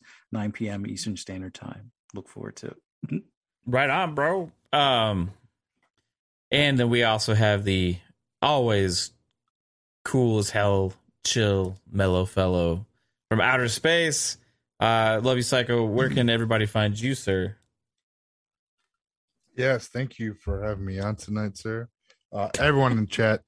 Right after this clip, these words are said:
Speaker 3: thank you for coming out and spending time with us. It was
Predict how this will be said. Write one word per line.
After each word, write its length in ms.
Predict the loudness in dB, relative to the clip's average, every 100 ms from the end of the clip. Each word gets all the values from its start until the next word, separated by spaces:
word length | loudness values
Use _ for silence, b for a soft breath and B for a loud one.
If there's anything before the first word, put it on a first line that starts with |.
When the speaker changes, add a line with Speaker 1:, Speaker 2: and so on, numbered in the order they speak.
| _ 0
Speaker 3:
thank 300 | 4 4 2
you 180 | -2 -2 B B -12 B
for 120 | -2 0
coming 320 | 2 2 2
out 200 | -2 -6 _
and 540 | -14 -10 -10 -10 -12 -14 _ _ _
spending 400 | -14 2 4 4
time 260 | 2 -2 -2
with 160 | -6
us. 240 | -8 -10 -6
It 60 | -4
was 220 | -6